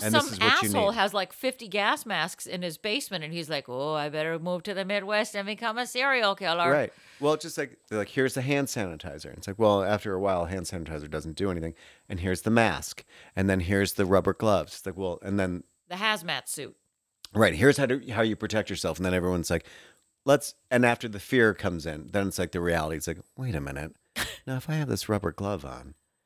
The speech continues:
Speaker 1: and then I touch that, and then I touch myself, and then I touch my pocket,
Speaker 2: <laughs>
Speaker 1: and then I touch this again. Oh, shit. This
Speaker 2: I like
Speaker 1: rubber
Speaker 2: the
Speaker 1: glove
Speaker 2: slow
Speaker 1: is just
Speaker 2: logic clicking
Speaker 1: Yeah.
Speaker 2: in. You're like,
Speaker 1: Like, this doesn't make, why am I,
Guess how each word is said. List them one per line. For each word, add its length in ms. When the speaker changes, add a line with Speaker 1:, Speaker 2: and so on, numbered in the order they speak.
Speaker 1:
and 100
then 80
I 80
touch 380
that, 320
and 100
then 100
I 60
touch 340
myself, 600
and 120
then 80
I 20
touch 260
my 80
pocket, 540
Speaker 2:
<laughs> 360
Speaker 1:
and 120
then 80
I 40
touch 280
this 160
again. 160
Oh, 200
shit. 300
This 180
Speaker 2:
I 120
like 100
Speaker 1:
rubber 180
Speaker 2:
the 60
Speaker 1:
glove 200
Speaker 2:
slow 180
Speaker 1:
is 60
just 60
Speaker 2:
logic 500
clicking 500
Speaker 1:
Yeah. 280
Speaker 2:
in. 80
You're 120
like, 140
Speaker 1:
Like, 60
this 140
doesn't 220
make, 280
why 200
am 140
I, 40